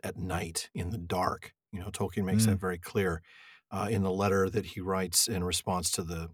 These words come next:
Speaker 1: the Zimmerman script. <laughs>
Speaker 2: Right.
Speaker 1: So it wouldn't
Speaker 2: <laughs>
Speaker 1: surprise me at all. <laughs> That letter cracks me up every time. Uh,
Speaker 2: Oh,
Speaker 1: it,
Speaker 2: yeah.
Speaker 1: it, it really wouldn't shock me to learn that the Ringwraith's weapons, which are extremely powerful in the dark, are as a result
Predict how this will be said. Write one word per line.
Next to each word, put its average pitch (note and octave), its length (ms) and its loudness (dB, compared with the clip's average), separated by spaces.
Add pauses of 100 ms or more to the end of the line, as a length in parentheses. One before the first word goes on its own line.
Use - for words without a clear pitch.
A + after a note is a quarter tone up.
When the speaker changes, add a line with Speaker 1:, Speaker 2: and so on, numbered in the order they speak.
(140)
Speaker 1:
the F#2 140 -4
Zimmerman E2+ 440 2
script. - 400 -2 (300)
<laughs> - 400 -4
Speaker 2:
Right. G#2+ 240 10
Speaker 1:
So C3 240 10 (420)
it C#3 160 4
wouldn't F#3+ 260 10
Speaker 2:
<laughs> C#3 100 12
Speaker 1:
surprise C3 340 10
me A2 160 8
at G2+ 60 4
all. F#2+ 540 8
<laughs> - 100 -2
That A#2 420 8
letter F2+ 220 2
cracks F#2 300 0
me F#2+ 60 2
up F#2 100 2
every E2+ 200 2
time. E2+ 300 2 (440)
Uh, A2 140 4
Speaker 2:
Oh, A2 60 8
Speaker 1:
it, F#2+ 40 6
Speaker 2:
yeah. F2+ 140 4
Speaker 1:
it, - 120 -2 (140)
it D#3 120 6
really E3+ 200 12
wouldn't C3 220 12
shock A2 260 8
me F2 240 -4 (140)
to B2 100 6
learn A2+ 380 10
that G2+ 220 0
the G#2+ 80 2
Ringwraith's G#2+ 500 6
weapons, G2 580 0
which G#2+ 160 4
are F2+ 160 2 (340)
extremely C3 800 8
powerful E2+ 540 -2
in F2 60 -10
the E2+ 80 -10
dark, E2 320 -4 (420)
are A#2+ 200 10
as B2 160 10
a A2 60 10
result G#2+ 380 8